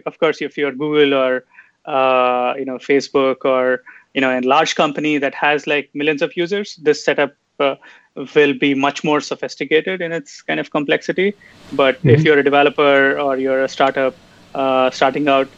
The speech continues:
Speaker 1: uh, this, this would take you a, uh, through a long way.
Speaker 2: That makes sense. So, like, uh, <clears throat> um, like, when you have an actual website, um, there's, there's this concept,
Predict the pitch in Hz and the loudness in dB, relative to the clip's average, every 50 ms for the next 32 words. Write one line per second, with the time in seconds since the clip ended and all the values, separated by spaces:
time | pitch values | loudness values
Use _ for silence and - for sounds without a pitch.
0 | - - - - - - 156 135 131 127 - - - 156 139 151 147 - - - | -20 -20 -20 -20 -14 -8 -4 -2 -2 -2 -2 -6 -8 0 2 2 2 2 0 -2
1 | - 151 - - 147 135 120 - - - 143 135 - 147 135 131 127 135 135 - | -2 0 2 2 0 0 0 -2 -2 0 0 0 2 2 2 2 2 0 -4 -6
2 | 143 139 131 131 127 131 131 131 131 131 127 - - 147 135 131 139 147 139 131 | -6 -4 -4 -4 -4 -4 -6 -6 -6 -8 -8 -4 -2 0 0 0 2 2 2 2
3 | 127 127 131 127 131 127 - _ _ _ _ _ _ _ _ _ - 151 156 175 | 2 2 0 -4 -4 -6 -8 _ _ _ _ _ _ _ _ _ -2 0 0 0
4 | 175 156 - 165 147 131 - - - 170 160 160 160 160 156 147 151 - 160 147 | 0 0 0 -2 -2 -2 -2 0 2 2 4 4 2 2 0 0 -2 -2 2 2
5 | 139 135 131 131 - - _ _ _ _ _ _ - _ _ - - - - - | 4 4 2 0 -6 -12 _ _ _ _ _ _ -20 _ _ -20 -20 -20 -20 -20
6 | - - - 190 190 190 196 - - - - - - 160 151 147 156 185 185 165 | -12 -6 -2 -2 -2 -2 -4 -6 -10 -20 -10 -2 0 2 2 2 0 0 0 0
7 | 156 - - 156 160 165 165 208 220 226 208 185 180 - - 156 131 117 117 131 | 0 0 0 0 0 2 2 2 2 2 2 0 0 -4 -4 -2 -2 -2 -2 -4
8 | 143 143 - - 139 113 107 110 113 - - - - - - - - - - - | -4 -6 -6 -6 -4 -2 -2 -2 -4 -8 -12 -18 -20 -20 -20 -20 -20 -20 -10 -2
9 | - 135 127 123 120 120 147 156 135 139 131 127 120 - - - 143 127 120 113 | 0 2 2 2 0 -2 -4 -2 0 2 2 2 0 -4 -6 -4 -2 -2 -2 -2
10 | 117 127 123 - - - 139 131 127 127 - 131 123 - | -6 -10 -10 -8 -4 -2 -2 -2 -2 -2 -4 -4 -4 -6